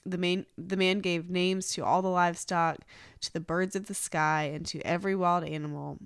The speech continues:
But for the man, no helper was found corresponding to him. So the Lord God caused a deep sleep to come over the man, and he slept. God took one of his ribs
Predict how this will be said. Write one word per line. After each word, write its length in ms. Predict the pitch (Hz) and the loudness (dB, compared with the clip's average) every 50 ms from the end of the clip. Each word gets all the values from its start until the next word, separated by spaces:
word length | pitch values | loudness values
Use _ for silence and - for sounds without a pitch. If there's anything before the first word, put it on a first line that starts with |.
| - _ - | -18 _ -6
But 240 | - 170 156 - - | -2 -2 -2 -2 -2
for 120 | - 185 | -6 -8
the 80 | 165 165 | -6 -4
man, 500 | 175 190 208 226 220 202 180 175 175 170 | 0 2 2 4 4 4 4 2 0 0
no 180 | 175 175 208 226 | 2 2 2 2
helper 560 | 175 170 180 180 170 - - 151 156 156 175 | 0 0 -2 -2 -2 -4 -6 -6 -6 -6 -6
was 220 | - 165 - - | -4 -4 -6 -4
found 500 | - 160 151 151 151 147 151 160 160 202 - - - - - _ _ _ - | -4 -4 -2 -2 -2 -2 -4 -6 -8 -10 -16 -20 -20 -20 -20 _ _ _ -6
corresponding 720 | - - 175 170 - - - 165 160 160 156 156 160 156 | -2 -2 -2 0 -2 -4 -4 -4 -4 -4 -4 -6 -6 -6
to 120 | - - | -6 -8
him. 460 | 170 147 170 214 185 - - - - - _ - - - - - - - | -6 -6 -4 -6 -4 -6 -8 -10 -12 -14 _ -20 -20 -20 -20 -20 -20 -12
So 160 | - - 196 | -6 -6 -4
the 140 | 170 175 175 | -2 -2 -2
Lord 320 | 175 175 190 214 240 233 | 0 0 0 0 0 0
God 320 | 226 196 180 175 175 180 - | 2 4 6 6 4 2 -4
caused 320 | - 196 165 165 160 - | -6 -4 -4 -4 -2 -4
a 60 | 160 | -6
deep 420 | 151 - - 170 180 202 190 - - | -6 -6 -6 -4 -4 -4 -4 -4 -6
sleep 420 | - - - 180 170 160 - - - | -6 -6 -4 -4 -4 -4 -4 -4 -8
to 100 | - 180 | -10 -8
come 200 | - 170 170 151 | -8 -8 -6 -4
over 280 | 110 165 160 175 175 | -4 -4 -4 -4 -6
the 80 | 175 180 | -4 -4
man, 420 | 180 170 156 151 147 151 151 151 | -4 -4 -4 -4 -6 -6 -8 -8
and 140 | - 160 156 | -8 -10 -10
he 120 | 143 170 | -10 -10
slept. 600 | 160 - - - 160 151 143 147 - _ - - - - - | -8 -8 -6 -4 -4 -4 -4 -6 -6 _ -12 -14 -14 -14 -8
God 300 | - 175 165 170 170 180 | -2 0 0 0 0 -2
took 240 | - 185 139 - - | -6 -8 -8 -8 -6
one 220 | 160 170 170 185 | -6 -4 -2 -2
of 100 | 196 - | -4 -4
his 320 | - 208 190 190 196 208 - - 190 - | -4 -4 -4 -4 -6 -8 -10 -12 -8 -6
ribs 540 | 165 165 160 165 196 240 254 - - - | -2 -2 -2 -2 -2 -4 -8 -10 -14 -20